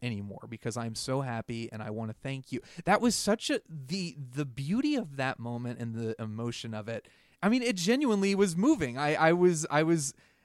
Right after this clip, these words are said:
I never thought I'd see, I, I, I've loved the Mission Impossible movies. Uh, I never thought I'd see one that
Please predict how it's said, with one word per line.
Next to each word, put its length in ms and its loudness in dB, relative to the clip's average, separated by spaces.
I 120 4
never 260 6
thought 300 6
I'd 160 2
see, 580 -2
I, 220 0
I, 240 2
I've 180 0
loved 480 0
the 120 -8
Mission 260 -8
Impossible 500 -6
movies. 580 -6
Uh, 300 -6
I 120 0
never 240 2
thought 200 0
I'd 140 0
see 180 -4
one 220 -2
that 160 -4